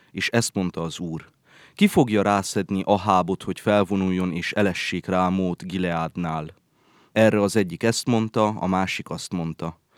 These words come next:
De előlépett egy lélek, megállt az Úr előtt, és így szólt: „Majd én rászedem őt.” Az Úr ezt kérdezte tőle:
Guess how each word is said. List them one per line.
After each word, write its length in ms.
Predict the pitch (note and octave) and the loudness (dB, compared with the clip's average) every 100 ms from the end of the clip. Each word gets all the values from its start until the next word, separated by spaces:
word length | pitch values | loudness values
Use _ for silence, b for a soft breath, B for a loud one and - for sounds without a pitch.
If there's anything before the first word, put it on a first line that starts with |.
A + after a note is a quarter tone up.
| b b b b | b b b b
De 120 | A2+ | 2
előlépett 680 | A2 B2+ A2+ G#2 - F#2+ - | 6 8 8 4 0 -4 -4
egy 120 | F2 | -2
lélek, 600 | F#2+ A2 A#2+ B2+ - - | 2 4 4 0 -4 -14
megállt 520 | - G2+ F#2+ F#2 F2 - | 0 2 4 2 0 -2
az 180 | E2+ | -6
Úr 240 | - A2 G#2 | -2 2 4
előtt, 340 | F#2+ F#2+ - | 4 2 -2
és 180 | F2 - | -6 -6
így 180 | F2+ E2+ | -8 -8
szólt: 540 | - D#2 D#2 - - b b b b b | -8 -6 -6 -8 -20 b b b b b
„Majd 260 | G2 G#2 - | 2 2 4
én 280 | B2 B2 | 4 6
rászedem 600 | A2+ G2+ E2+ - E2 E2+ E2+ | 4 4 2 -4 -4 -4 -4
őt.” 440 | E2 D2+ - - _ b b b b | -6 -6 -12 -20 _ b b b b
Az 200 | G2 G2 | -4 2
Úr 280 | C3+ C3+ A2 | 4 6 4
ezt 180 | A2 | 0
kérdezte 500 | - F#2 E2+ F2 - | -2 -2 -2 -6 -6
tőle: 460 | F2+ - E2+ E2 D#2+ | -8 -4 -4 -4 -6